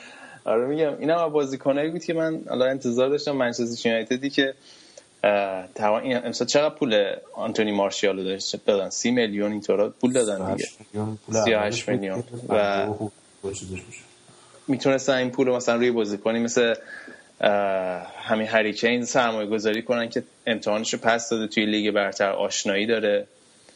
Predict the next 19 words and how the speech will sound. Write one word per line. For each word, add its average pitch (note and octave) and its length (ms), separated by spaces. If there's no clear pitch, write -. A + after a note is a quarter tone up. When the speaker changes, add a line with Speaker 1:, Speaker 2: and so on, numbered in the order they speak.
Speaker 1:
و G2 360
جوونم G#2+ 600
هست. - 380
یعنی F#2 160
Speaker 2:
نه، F2+ 80
Speaker 1:
بیست - 180
و - 40
سه C#3 40
Speaker 2:
مارشال C3+ 460
Speaker 1:
سال C#3+ 200
Speaker 2:
که E3+ 60
Speaker 1:
توی C3+ 120
Speaker 2:
قشنگ B2+ 140
Speaker 1:
لیگ. D#3+ 100
Speaker 2:
معلوم C3+ 320
بود D3+ 140
خریدش A2+ 720
آخرین F#2+ 360
لحظه، F#2+ 480